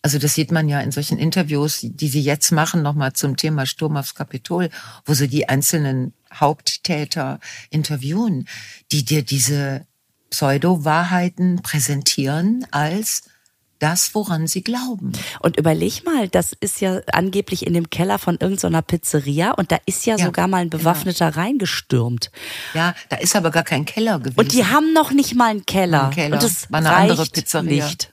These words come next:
Speaker 1: Mhm.
Speaker 2: Das reicht nicht.
Speaker 1: Nein, nein, nein. Ja, wie kommt das? Ja, darüber zerbrechen sich gerade sehr
Speaker 2: Mhm.
Speaker 1: viele Leute den
Speaker 2: Ja,
Speaker 1: Kopf,
Speaker 2: ich,
Speaker 1: ne?
Speaker 2: ich auch.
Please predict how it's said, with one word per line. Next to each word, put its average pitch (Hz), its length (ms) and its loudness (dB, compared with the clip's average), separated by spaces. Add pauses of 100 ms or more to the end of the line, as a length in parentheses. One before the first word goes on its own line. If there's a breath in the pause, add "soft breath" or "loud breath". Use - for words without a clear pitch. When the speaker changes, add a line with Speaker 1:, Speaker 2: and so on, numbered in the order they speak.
Speaker 1:
Mhm. 170 120 -2
Speaker 2:
Das 165 160 0
reicht 160 280 0
nicht. 139 160 -2
Speaker 1:
Nein, 151 240 -4 (320)
nein, 139 140 -2
nein. 135 340 -8 (420)
Ja, 175 380 0 (240)
wie 185 160 0
kommt 196 320 -2
das? 139 300 -4
Ja, 147 260 -4 (200)
darüber 170 580 4
zerbrechen 190 500 2
sich 156 180 -6
gerade 165 240 0
sehr 180 200 2
Speaker 2:
Mhm. 143 40 2
Speaker 1:
viele 143 240 4
Leute 160 320 -2
den 254 160 4
Speaker 2:
Ja, 202 120 4
Speaker 1:
Kopf, 127 100 -2
Speaker 2:
ich, 190 220 -4
Speaker 1:
ne? 143 220 -6
Speaker 2:
ich - 180 4
auch. 175 360 2